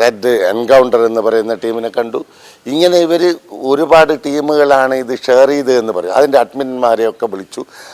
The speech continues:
ആ അഡ്മിന്മാരെ വിളിച്ചിട്ട് അവരോട് ഇതൊക്കെ ചോദിച്ചു. അവർ പറഞ്ഞു, "ഞങ്ങൾക്ക് ഇന്ന സ്ഥലത്ത് നിന്ന് കിട്ടി, ഇന്ന സ്ഥലത്ത് നിന്ന് കിട്ടി" എന്ന് പറഞ്ഞു. അവസാനം എത്തിപ്പെടുന്നത് എവിടെയാ? റിബേഷ് എന്ന് പറയുന്ന ഡി വൈ എഫ് ഐയുടെ ബ്ലോക്ക്, വടകര ബ്ലോക്ക് പ്രസിഡന്റായ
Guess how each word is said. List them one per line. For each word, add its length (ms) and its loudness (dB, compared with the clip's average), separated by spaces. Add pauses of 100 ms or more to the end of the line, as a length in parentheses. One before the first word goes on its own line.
(160)
ആ 120 0
അഡ്മിന്മാരെ 640 -4
വിളിച്ചിട്ട് 560 -10 (280)
അവരോട് 360 -2
ഇതൊക്കെ 340 -6
ചോദിച്ചു. 380 -10 (300)
അവർ 200 4
പറഞ്ഞു, 260 -4
"ഞങ്ങൾക്ക് 360 -10
ഇന്ന 140 -8
സ്ഥലത്ത് 300 -8
നിന്ന് 140 -14
കിട്ടി, 180 -16
ഇന്ന 180 -8
സ്ഥലത്ത് 340 -10
നിന്ന് 120 -14
കിട്ടി" 260 -18 (400)
എന്ന് 260 -4
പറഞ്ഞു. 200 -12 (280)
അവസാനം 600 4
എത്തിപ്പെടുന്നത് 580 -4
എവിടെയാ? 320 -4 (360)
റിബേഷ് 520 2
എന്ന് 180 0
പറയുന്ന 560 0 (440)
ഡി 240 -2
വൈ 220 4
എഫ് 240 2
ഐയുടെ 360 2 (300)
ബ്ലോക്ക്, 480 4
വടകര 460 2
ബ്ലോക്ക് 380 0
പ്രസിഡന്റായ 720 -2